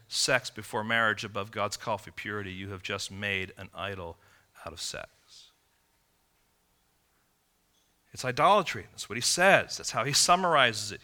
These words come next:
here. Secondly, deceitful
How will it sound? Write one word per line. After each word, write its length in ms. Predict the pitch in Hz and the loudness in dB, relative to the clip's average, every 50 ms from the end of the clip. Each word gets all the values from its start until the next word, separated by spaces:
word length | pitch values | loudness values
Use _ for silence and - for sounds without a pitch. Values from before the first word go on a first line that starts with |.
| - | -18
here. 140 | - - _ _ _ _ _ _ _ _ _ _ _ _ _ _ _ _ _ _ _ _ _ _ _ _ _ _ _ _ _ | -20 -20 _ _ _ _ _ _ _ _ _ _ _ _ _ _ _ _ _ _ _ _ _ _ _ _ _ _ _ _ _
Secondly, 760 | - - - - 175 170 - 175 160 160 165 175 185 196 185 - - _ _ _ _ _ _ _ _ _ _ | 2 6 8 8 8 8 6 2 2 4 4 4 4 2 -2 -8 -18 _ _ _ _ _ _ _ _ _ _
deceitful 880 | - 147 - - - - 208 208 - - - - 196 196 196 190 180 | -2 2 4 4 6 6 4 2 0 -2 0 2 2 2 2 0 -4